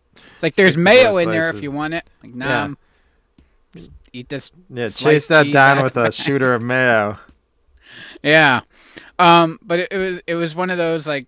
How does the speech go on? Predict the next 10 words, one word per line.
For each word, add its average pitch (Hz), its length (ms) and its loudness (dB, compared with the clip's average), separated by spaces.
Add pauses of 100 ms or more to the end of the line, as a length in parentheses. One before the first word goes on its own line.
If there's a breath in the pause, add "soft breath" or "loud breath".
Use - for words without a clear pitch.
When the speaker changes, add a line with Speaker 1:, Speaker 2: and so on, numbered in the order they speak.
Speaker 1:
she 135 220 -12 (140)
put - 160 -14
the 127 120 -8
whole 143 180 -6
spread 143 380 -6
out 135 260 -4
on 123 160 -6
the 120 80 -10
table. 117 520 -6 (880)
But, 147 180 -2